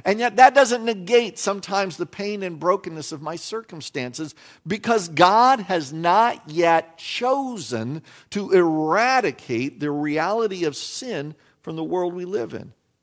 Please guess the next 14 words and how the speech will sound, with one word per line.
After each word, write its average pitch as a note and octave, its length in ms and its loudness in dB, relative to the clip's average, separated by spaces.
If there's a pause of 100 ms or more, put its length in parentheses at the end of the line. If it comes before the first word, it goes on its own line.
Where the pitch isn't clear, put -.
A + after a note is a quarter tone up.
(360)
So - 160 -6
we B3+ 180 -6
live C#4 220 -8
in C4 120 -10
this A#3 180 -8
tension G#3 640 -12 (1000)
where G3+ 220 6
we B3+ 280 0
acknowledge G#3+ 800 -2
a D#3+ 120 -4
good E3+ 580 -4
and B2+ 300 -6
loving F#3 480 -4
and C3 180 -8